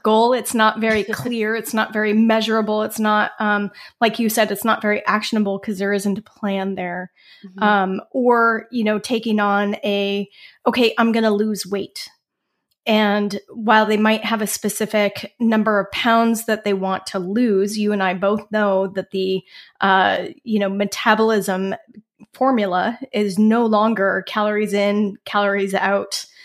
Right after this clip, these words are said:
Speaker 1: formula, right? It's
Speaker 2: Right.
Speaker 1: so much more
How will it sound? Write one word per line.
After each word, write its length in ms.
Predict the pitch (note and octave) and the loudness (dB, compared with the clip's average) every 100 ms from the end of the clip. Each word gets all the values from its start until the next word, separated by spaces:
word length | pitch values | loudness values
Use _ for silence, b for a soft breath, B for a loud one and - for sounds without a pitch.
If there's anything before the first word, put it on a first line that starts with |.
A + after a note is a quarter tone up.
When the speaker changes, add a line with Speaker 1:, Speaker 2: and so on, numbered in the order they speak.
| B B | B B
Speaker 1:
formula, 540 | - B3+ C4 G#3 - G3 | 0 2 4 2 0 -2
right? 300 | G3+ G3+ A#3 | 0 2 0
It's 180 | - G3 | -2 -6
Speaker 2:
Right. 160 | F#3+ F#3 | -6 -6
Speaker 1:
so 480 | E3+ - C4+ A#3+ A#3 | -8 -4 -2 0 2
much 420 | A3+ G#3 G3+ - | 2 0 -2 0
more 800 | G#3+ G#3+ B3+ A#3+ - - A3 | 4 4 4 4 0 -2 -4